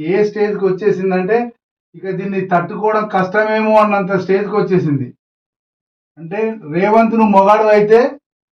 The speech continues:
కేటీఆర్ సవాల్, పార్టీ ఫిరాయించిన ఎమ్మెల్యేలతో రాజీనామా చేయించి ఎన్నికలకు రావాలని సీఎం రేవంత్ రెడ్డికి కేటీఆర్ సవాల్ విసిరారు.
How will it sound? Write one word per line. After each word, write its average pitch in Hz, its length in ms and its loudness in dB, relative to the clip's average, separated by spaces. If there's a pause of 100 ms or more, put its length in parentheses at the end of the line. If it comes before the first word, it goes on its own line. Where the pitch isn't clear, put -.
(220)
కేటీఆర్ 185 420 -2
సవాల్, 151 500 4 (840)
పార్టీ 185 440 -4
ఫిరాయించిన 196 480 0
ఎమ్మెల్యేలతో 190 960 4
రాజీనామా 185 640 4 (140)
చేయించి 180 440 4
ఎన్నికలకు 185 560 2
రావాలని 180 680 4 (500)
సీఎం 196 420 -2
రేవంత్ 185 400 4
రెడ్డికి 180 360 2 (160)
కేటీఆర్ 196 720 4
సవాల్ 185 360 4
విసిరారు. 170 520 2